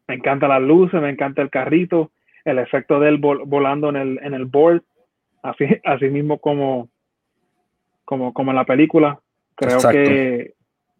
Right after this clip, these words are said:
Speaker 1: creo que eso le da, ¿verdad?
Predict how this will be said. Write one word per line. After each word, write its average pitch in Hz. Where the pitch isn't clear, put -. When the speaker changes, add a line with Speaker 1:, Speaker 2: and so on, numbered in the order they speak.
Speaker 1:
creo 131
que 147
eso 147
le 143
da, 131
¿verdad? 135